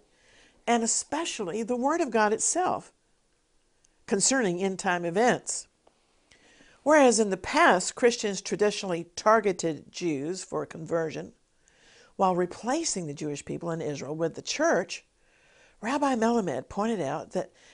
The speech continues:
there are many sincere Christians who are striving to make what he called great corrections in their behavior, and therefore, to his mind,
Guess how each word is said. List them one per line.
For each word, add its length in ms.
there 160
are 140
many 500
sincere 460
Christians 560
who 140
are 80
striving 840
to 120
make 260
what 80
he 160
called 420
great 400
corrections 960
in 120
their 140
behavior, 540
and 100
therefore, 380
to 100
his 220
mind, 400